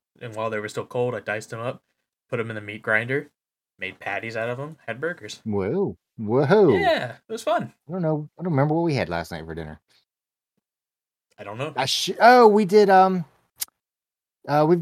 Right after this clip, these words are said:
Speaker 2: we've been going on to get on the, the, uh, Mediterranean diet kick.
Speaker 1: Oh, okay.
Speaker 2: And St-, Stephanie made,
Speaker 1: Souvlaki.
Speaker 2: it was,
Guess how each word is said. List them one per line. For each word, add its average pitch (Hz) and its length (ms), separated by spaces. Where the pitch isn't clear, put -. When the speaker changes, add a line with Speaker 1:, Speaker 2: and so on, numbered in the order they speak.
Speaker 2:
we've 156 140
been 170 100
going 196 220
on 175 200
to 151 120
get 147 160
on 151 200
the, 131 140
the, 127 260
uh, 120 80
Mediterranean 139 640
diet 151 340
kick. 214 320
Speaker 1:
Oh, 139 380
okay. 175 200
Speaker 2:
And 131 200
St-, - 560
Stephanie 147 520
made, 131 360
Speaker 1:
Souvlaki. - 680
Speaker 2:
it 165 40
was, 139 220